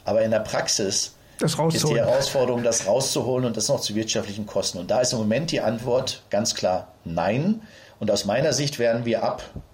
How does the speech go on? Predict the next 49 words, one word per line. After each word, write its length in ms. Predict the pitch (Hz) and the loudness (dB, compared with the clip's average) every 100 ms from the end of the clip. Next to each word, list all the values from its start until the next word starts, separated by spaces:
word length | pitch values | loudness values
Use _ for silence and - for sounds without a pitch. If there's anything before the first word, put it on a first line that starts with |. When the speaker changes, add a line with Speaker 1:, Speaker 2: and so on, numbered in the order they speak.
| - - | -20 -4
Speaker 1:
Mitte 280 | 113 117 120 | -2 0 -2
diesen 280 | 113 113 | -2 0
Jahres 380 | 104 92 113 123 | 2 2 2 2
auch 120 | - - | 0 -2
die 140 | - | 0
ersten 300 | 98 107 - | 0 0 -2
Engpässe 760 | - 165 - 107 90 95 98 - - - - | -2 -2 -2 -2 0 0 -2 -4 -18 -20 -10
im 140 | 104 | -2
Lithiummarkt 680 | 107 117 - 120 113 110 113 | 0 0 0 -2 0 0 0
sehen. 260 | - 123 151 | 0 0 -2
Und 100 | 117 | -2
genau 240 | 117 117 | 2 2
deshalb 300 | 117 127 123 | 2 2 0
ist 100 | 117 | 2
der 80 | 110 | 0
Preis 380 | - 123 170 - | 0 0 0 0
ja 100 | 104 | 2
seit 180 | 104 | 0
Dezember 360 | 107 - 131 127 | 0 -2 0 2
letzten 260 | 107 107 113 | 2 0 0
Jahres, 300 | 110 117 117 | 2 2 0
hat 80 | |
sich 120 | - 104 | 0 0
auch 80 | |
verdoppelt 400 | - 95 147 139 | 0 0 -2 -2
bis 180 | 104 95 | -2 0
heute, 260 | 92 92 107 | 0 0 -2
wie 60 | 101 | -6
ich 80 | |
gerade 240 | - 98 98 | -2 0 0
gesagt 360 | 98 101 101 | 0 0 2
habe. 260 | 113 104 123 - - - - - - - | 2 2 0 -4 -18 -18 -20 -20 -20 -10
Und 120 | 107 | -2
das 140 | 113 - | 0 0
hängt 160 | 127 | -2
genau 280 | 127 107 117 | 0 2 2
damit 360 | 127 113 127 110 | 2 2 0 0
zusammen. 520 | 120 104 104 101 78 - - - - | 0 0 0 -2 -6 -12 -18 -20 -6
Und 120 | 110 | -2
es 160 | 110 107 | -2 -2
gab 220 | 120 139 | 0 0
die 80 | - | 0
letzten 300 | 131 143 - | -2 0 -2
zwei 220 | - 120 | 0 2
Jahre 340 | 120 120 123 - | 2 2 2 0
einfach 340 | 127 147 147 | -2 -2 -4
zu 260 | - - 143 | -4 -6 -2
wenig 240 | 143 131 | -2 -2
Investitionen, 880 | 135 135 113 113 - 175 143 98 104 | -2 -2 -2 -2 -2 0 0 0 -4